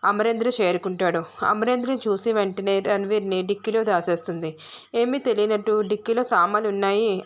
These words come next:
అవన్నీ మీరు ఊరు పట్టుకెళ్ళడానికి తీసుకొచ్చానని" చెప్పి తను కవర్ చేస్తుంది. ఈలోపు అమరేంద్ర, "మీరు వెళ్ళి బాగీకి సామాన్లు సర్దడానికి హెల్ప్ చేయండి" అని శాంబాని మనోహర్ని పంపిస్తాడు.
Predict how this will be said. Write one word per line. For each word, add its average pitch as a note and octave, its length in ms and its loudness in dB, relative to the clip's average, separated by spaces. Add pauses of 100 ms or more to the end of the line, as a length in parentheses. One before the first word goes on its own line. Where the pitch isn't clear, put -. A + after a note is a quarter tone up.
అవన్నీ A3 380 0
మీరు A3+ 220 2
ఊరు G#3+ 200 0
పట్టుకెళ్ళడానికి G#3 640 0
తీసుకొచ్చానని" G3+ 680 -2
చెప్పి F#3 420 -2 (380)
తను A3 200 0
కవర్ F#3+ 280 0 (100)
చేస్తుంది. E3+ 460 -4 (340)
ఈలోపు A#3+ 400 0
అమరేంద్ర, G#3 560 2 (460)
"మీరు A#3+ 180 2
వెళ్ళి A3 220 0
బాగీకి G#3+ 520 0
సామాన్లు G3+ 420 0
సర్దడానికి G3+ 440 0
హెల్ప్ F#3 260 -2
చేయండి" G#3 300 0
అని G#3 120 0
శాంబాని F#3 680 0 (440)
మనోహర్ని A3 480 0
పంపిస్తాడు. F3+ 600 -2